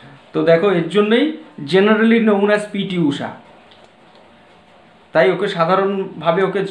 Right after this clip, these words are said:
পিটি ঊষা নামেই আমরা চিনি বা জানি। Is indeed the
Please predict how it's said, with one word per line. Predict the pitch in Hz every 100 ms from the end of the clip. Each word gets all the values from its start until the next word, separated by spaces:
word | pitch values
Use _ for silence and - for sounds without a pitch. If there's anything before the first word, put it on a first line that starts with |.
| -
পিটি | 175 190
ঊষা | 185 185
নামেই | 185 185 202
আমরা | 185 202
চিনি | 196 190 190 262
বা | 165 151
জানি। | 147 156 269 - - - - - -
Is | 214
indeed | 175 - 208 220 277 233
the | 240